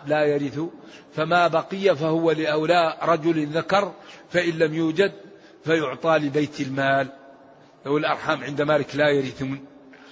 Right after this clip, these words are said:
أما عند بعض العلماء يرثون، وسبب توريثهم قوله: "وأولو الأرحام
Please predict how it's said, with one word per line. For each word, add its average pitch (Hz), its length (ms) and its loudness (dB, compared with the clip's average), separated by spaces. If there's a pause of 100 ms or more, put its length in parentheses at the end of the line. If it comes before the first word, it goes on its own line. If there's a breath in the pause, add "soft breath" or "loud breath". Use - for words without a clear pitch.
(160)
أما 147 160 -2
عند 151 220 -2
بعض 143 240 2
العلماء 139 580 0
يرثون، 147 460 -2 (480 loud breath)
وسبب 160 480 0
توريثهم 156 520 0 (120)
قوله: 151 200 0
"وأولو 151 500 -2
الأرحام 165 680 0